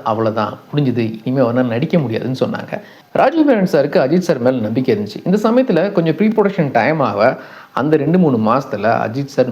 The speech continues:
மீண்டு வந்தாரு. சொன்ன மாதிரி மொத்த படத்தையும் முடிச்சு கொடுத்தாரு. தொண்ணூத்தி ஒன்பதுல அஜித் சாருடைய கரியர் பெரிய லெவல்ல சேஞ்ச் ஆகுது. வாலி, அமர்கலம்னு சொல்லி அடுத்தடுத்த ஹிட் கொடுக்குறாரு. ஒரு பெரிய நடிகரா உருவெடுக்கிறாரு. ரெண்டாயிரமாவது வருஷத்துல கண்டு கொண்டேன் கண்டு கொண்டேன்னு பெரிய ஹிட் ஆகுது. இப்போ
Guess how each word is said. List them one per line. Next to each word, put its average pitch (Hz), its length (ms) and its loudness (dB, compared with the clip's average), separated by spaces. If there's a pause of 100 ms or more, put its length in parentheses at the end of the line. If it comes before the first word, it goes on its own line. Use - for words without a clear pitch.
(140)
மீண்டு 127 280 0
வந்தாரு. 110 440 0 (280)
சொன்ன 175 420 0
மாதிரி 120 280 0
மொத்த 127 420 -2
படத்தையும் 113 360 -4
முடிச்சு 107 240 -6
கொடுத்தாரு. - 320 -8 (480)
தொண்ணூத்தி 233 480 4
ஒன்பதுல 175 380 4
அஜித் 156 500 4
சாருடைய 135 360 4 (120)
கரியர் 170 240 4
பெரிய 160 340 2
லெவல்ல 127 460 2
சேஞ்ச் 120 280 2
ஆகுது. 98 180 -2 (200)
வாலி, 151 480 2
அமர்கலம்னு 135 500 2
சொல்லி 139 320 0
அடுத்தடுத்த 131 460 0
ஹிட் 127 280 -2
கொடுக்குறாரு. 127 480 2 (360)
ஒரு 117 200 2
பெரிய 196 380 2
நடிகரா 135 420 2
உருவெடுக்கிறாரு. 113 640 0
ரெண்டாயிரமாவது 147 720 4
வருஷத்துல 139 420 2
கண்டு 196 260 2
கொண்டேன் 156 300 2
கண்டு 123 340 2
கொண்டேன்னு 113 180 0
பெரிய 120 260 0
ஹிட் - 300 -4
ஆகுது. - 260 -8
இப்போ 156 400 2